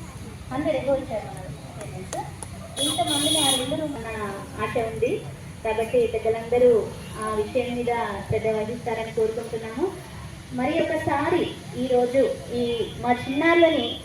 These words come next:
దసరా ముందు సద్దుల బతుకమ్మ కన్నా ముందే ఈరోజు మన స్కూల్లో తంగేడు పువ్వు పూసినట్టుగా ఉంది. ఎల్లో కలర్‌తో మన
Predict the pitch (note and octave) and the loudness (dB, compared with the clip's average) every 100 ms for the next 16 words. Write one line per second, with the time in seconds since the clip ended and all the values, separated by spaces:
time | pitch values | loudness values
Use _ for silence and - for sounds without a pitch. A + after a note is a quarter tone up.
0 | - - B3+ E4 F4 F4 E4+ E4 C#4+ - | -12 4 6 8 8 10 10 10 8 6
1 | C4+ D#4+ F4 E4+ E4+ E4+ E4 E4+ D#4+ D#4+ | 6 10 10 10 10 8 8 8 6 4
2 | D#4 D#4 F4 D#4+ D#4 D#4 D4+ D4 C4 A#3 | 6 8 10 10 10 8 4 6 6 6
3 | A3+ - D#4+ E4+ D#4+ - D4 E4 F#4+ - | 2 4 8 10 8 4 6 8 8 8
4 | F4+ E4+ E4 D4+ D#4+ D4+ C#4+ C#4 C4 A#3+ | 8 8 8 8 6 4 2 6 6 6
5 | A3 F#3 - - - - - - B3 C4+ | 4 2 0 -8 -12 -10 -8 -2 4 6
6 | E4 E4+ D4+ C4+ B3+ C#4 G#4+ C5 F4+ D4 | 6 6 8 8 8 8 6 6 6 6